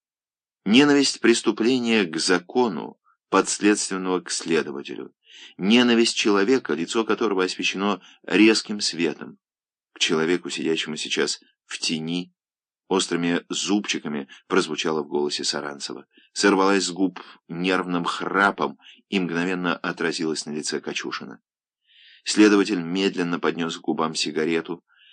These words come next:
крепко затянулся сладким дымом и холодно спросил: «Кто вам сказал, что я жду данные экспертизы?» «Несчастье!» зло ответил Саранцев.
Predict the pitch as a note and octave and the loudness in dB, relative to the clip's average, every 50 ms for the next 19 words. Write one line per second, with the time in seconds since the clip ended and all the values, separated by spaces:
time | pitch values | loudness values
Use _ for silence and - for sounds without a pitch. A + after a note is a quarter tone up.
0 | _ _ _ - - G2+ A2 A2 - - G2 F2+ F#2+ D2+ - E2+ F2 F2 E2 - | _ _ _ 2 6 6 6 6 4 0 0 0 0 0 0 0 -2 -2 -2 -2
1 | E2 D2 - E2+ D#2+ D#2+ D2+ - - D#2+ D2+ D2 D2 - G2 G2+ G2+ F#2+ F#2 - | -4 -4 -2 0 0 -2 -2 -4 -8 -8 -8 -6 -2 0 0 0 0 -4 -4 -4
2 | F2 F2 - - D#2 D#2 D#2+ D2+ E2 D#2 D2+ - - D#2+ D#2+ D#2 - - - - | -6 -6 0 0 0 0 0 -2 -6 -8 -8 -6 -4 -4 -4 -4 -4 -8 -8 -10
3 | - _ _ _ _ _ _ _ _ _ _ _ _ _ _ _ _ _ _ _ | -12 _ _ _ _ _ _ _ _ _ _ _ _ _ _ _ _ _ _ _
4 | _ _ _ _ _ _ _ _ _ _ _ _ - - - - F2+ F2 F2 E2+ | _ _ _ _ _ _ _ _ _ _ _ _ -14 -10 0 4 4 4 4 2
5 | E2+ E2+ - - E2+ E2 F#2 F#2+ A#2 G#2+ - - - D2+ E2 E2 D#2+ - - - | 2 -2 -2 -2 0 0 0 0 -2 -2 -6 -4 -2 0 0 0 -2 -6 -8 -4
6 | E2 F2 E2+ D#2+ D2+ D#2+ D#2 D#2 D#2 D#2 D#2 D#2+ D#2+ D#2+ D#2 - - - D#2+ D#2 | -4 -4 -4 -2 -4 -2 -2 -2 -4 -6 -6 -6 -6 -6 -8 -10 -8 -6 -8 -8
7 | D#2+ - - - - - C2+ - _ _ _ _ _ _ _ _ _ _ _ _ | -8 -10 -10 -10 -10 -10 -12 -14 _ _ _ _ _ _ _ _ _ _ _ _
8 | _ _ _ _ _ _ _ _ C#2+ D#2+ - - - - - - - - D#2 D2+ | _ _ _ _ _ _ _ _ -18 -14 -8 -4 0 0 2 2 2 2 2 2
9 | C2+ B1+ - - - - - - - - _ _ _ _ _ _ _ _ _ _ | 0 -2 -4 -8 -12 -10 -12 -14 -14 -16 _ _ _ _ _ _ _ _ _ _
10 | _ - D#2+ D#2+ E2+ E2 D#2+ D2 - D#2+ D#2 - D#2 D2 C#2+ C#2 D2 - - D#2+ | _ -12 -6 -4 0 2 2 0 0 -2 -6 -2 -2 -2 -2 -2 -6 -6 -4 -4
11 | D2 D2 C2+ B1+ - - - | -4 -4 -6 -8 -10 -16 -16